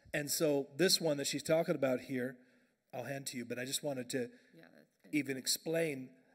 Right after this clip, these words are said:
Speaker 1: we want to exchange the lie of the enemy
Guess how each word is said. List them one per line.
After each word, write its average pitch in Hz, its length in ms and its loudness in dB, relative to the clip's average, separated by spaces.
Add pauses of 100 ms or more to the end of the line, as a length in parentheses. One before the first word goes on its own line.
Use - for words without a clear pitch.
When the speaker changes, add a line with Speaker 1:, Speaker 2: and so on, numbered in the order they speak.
(200)
Speaker 1:
we 151 120 0
want 151 320 -2
to 135 160 -2 (180)
exchange 147 1040 0 (640)
the 127 100 0
lie 151 680 0 (240)
of 131 140 -4
the 143 140 4
enemy 143 480 4